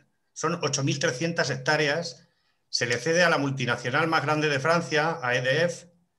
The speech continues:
y luego el parque lo ejecuta Gamesa, o sea, las torres van a ser españolas.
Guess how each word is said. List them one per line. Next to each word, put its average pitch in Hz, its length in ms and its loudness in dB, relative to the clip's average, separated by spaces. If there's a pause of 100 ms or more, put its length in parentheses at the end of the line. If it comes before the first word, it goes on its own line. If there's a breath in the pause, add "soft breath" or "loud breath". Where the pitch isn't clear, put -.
(800)
y 170 140 0
luego 196 640 0
el 135 160 -6
parque 165 260 0
lo 180 80 0
ejecuta 170 400 -2
Gamesa, 143 520 0
o 95 40 -6
sea, 131 160 -2
las 120 160 -4
torres 151 240 -2
van 165 140 2
a 156 60 0
ser 151 120 -2
españolas. 135 840 -6